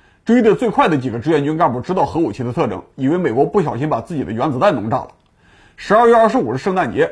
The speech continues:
在九兵团脱离后勤发起进攻的二十八天之后，在美国三十一团战斗群被歼灭的二十五天之后，二十七军先头部队进入了兴南港，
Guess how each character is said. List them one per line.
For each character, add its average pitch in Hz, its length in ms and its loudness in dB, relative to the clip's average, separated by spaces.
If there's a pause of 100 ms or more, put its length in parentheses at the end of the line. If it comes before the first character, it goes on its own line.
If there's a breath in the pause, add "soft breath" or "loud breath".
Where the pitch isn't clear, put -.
(140)
在 185 140 -2
九 113 180 -4
兵 175 160 -2
团 170 140 0
脱 202 200 0
离 175 100 0
后 170 180 -4
勤 151 160 -2
发 175 180 -2
起 123 140 -6
进 156 180 -2
攻 160 80 -2
的 151 60 -4
二 185 180 0
十 143 100 -6
八 214 180 0
天 123 180 -2
之 - 60 -8
后， 113 240 -10 (340 soft breath)
在 214 140 2
美 135 180 -2
国 170 160 0
三 208 240 2
十 208 60 0
一 220 100 0
团 175 180 0
战 180 160 0
斗 165 120 -2
群 139 180 -2
被 156 100 2
歼 - 180 0
灭 190 120 0
的 - 80 -2
二 - 140 2
十 - 80 -2
五 151 120 -4
天 117 180 -8
之 123 60 -4
后， 123 300 -8
二 165 180 0
十 135 60 -6
七 165 180 -6
军 151 140 -2
先 151 160 -2
头 147 80 0
部 139 100 -4
队 139 140 0
进 147 180 0
入 131 80 0
了 110 60 -2
兴 135 200 -2
南 127 140 -2
港， - 160 -6